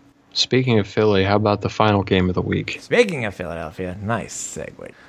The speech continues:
Speaker 2: on Sunday, the Philadelphia Soul, uh, traveled to Baltimore to play the Baltimore Brigade, um, in a, uh, a game where Philadelphia is basically trying to get off the schneid here, man. They, they are,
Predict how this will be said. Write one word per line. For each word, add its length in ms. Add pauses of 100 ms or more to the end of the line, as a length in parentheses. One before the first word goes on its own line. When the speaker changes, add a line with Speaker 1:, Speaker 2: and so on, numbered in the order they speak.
Speaker 2:
on 760
Sunday, 880
the 80
Philadelphia 600
Soul, 680
uh, 320
traveled 400
to 80
Baltimore 560
to 80
play 180
the 100
Baltimore 480
Brigade, 560 (440)
um, 800 (140)
in 360
a, 600 (420)
uh, 680 (460)
a 120
game 540
where 200
Philadelphia 960
is 140
basically 340
trying 220
to 60
get 120
off 120
the 60
schneid 580
here, 200
man. 260
They, 100
they 180
are, 440